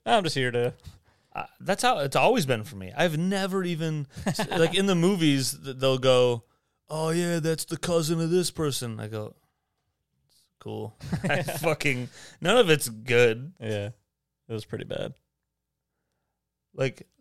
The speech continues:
Speaker 2: the best parts are,
Speaker 1: Of
Speaker 2: so
Speaker 1: waking up.
Speaker 2: Wes Craven started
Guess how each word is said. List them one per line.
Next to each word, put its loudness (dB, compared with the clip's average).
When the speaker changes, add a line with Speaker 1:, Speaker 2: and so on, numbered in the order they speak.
Speaker 2:
the -2
best 2
parts 2
are, 2
Speaker 1:
Of -2
Speaker 2:
so 6
Speaker 1:
waking -2
up. -10
Speaker 2:
Wes 0
Craven -2
started 0